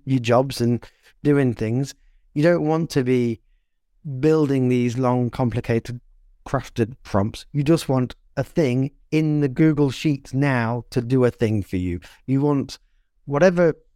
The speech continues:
tool you're using, you want it to be there, to be easy, to be seamless.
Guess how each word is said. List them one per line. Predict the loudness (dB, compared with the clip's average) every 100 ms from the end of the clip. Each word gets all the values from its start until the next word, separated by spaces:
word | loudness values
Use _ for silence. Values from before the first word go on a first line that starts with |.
| _ _ -20 _
tool | -2 0 2
you're | 2
using, | 2 0 0 0 0 0
you | -2 -2
want | -4 -6
it | -8
to | -4
be | 0
there, | 4 2 0
to | -4 -6
be | -6 -2
easy, | -2 0 -2
to | -2
be | -6
seamless. | -4 0 2 2 -2 -8 -16